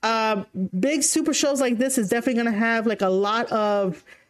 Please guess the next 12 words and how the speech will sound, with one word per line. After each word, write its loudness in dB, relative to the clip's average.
uh, 0
multi-man 0
matches, 0
uh, 0
tag 0
matches. 0
And 0
I 0
saw 0
that -2
for 0
Wednesday, 0